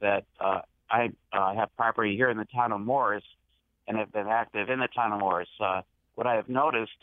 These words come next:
is for about over a year, amazing, over a year, our Economic Development Commission, which is supposed to be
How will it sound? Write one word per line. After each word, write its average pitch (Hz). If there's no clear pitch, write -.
is 98
for 104
about 104
over 143
a 117
year, 113
amazing, 117
over 151
a 135
year, 131
our 143
Economic 127
Development 113
Commission, 95
which 120
is 104
supposed 131
to 120
be 110